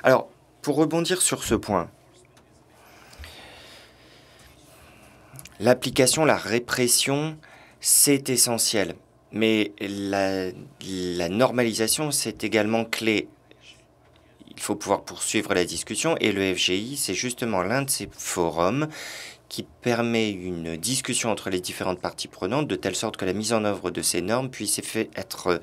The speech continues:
euh, devenir réalité. Alors, David l'a déjà, euh, réclamé. Je propose aux membres du public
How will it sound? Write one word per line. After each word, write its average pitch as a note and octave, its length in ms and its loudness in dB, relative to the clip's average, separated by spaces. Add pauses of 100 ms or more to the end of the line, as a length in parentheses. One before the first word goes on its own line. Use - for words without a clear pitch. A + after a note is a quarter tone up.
(600)
euh, - 120 -6 (260)
devenir G#2+ 340 0
réalité. G#2+ 640 4 (680)
Alors, A2+ 200 2 (2750)
David A#2 420 4
l'a F#2+ 140 4
déjà, F2+ 500 2
euh, D#2+ 180 -6 (160)
réclamé. B2 720 2 (400)
Je A#2+ 220 4
propose B2+ 880 -2
aux F2+ 80 -4
membres G2+ 460 -2
du F#2 280 -6
public G#2+ 640 -4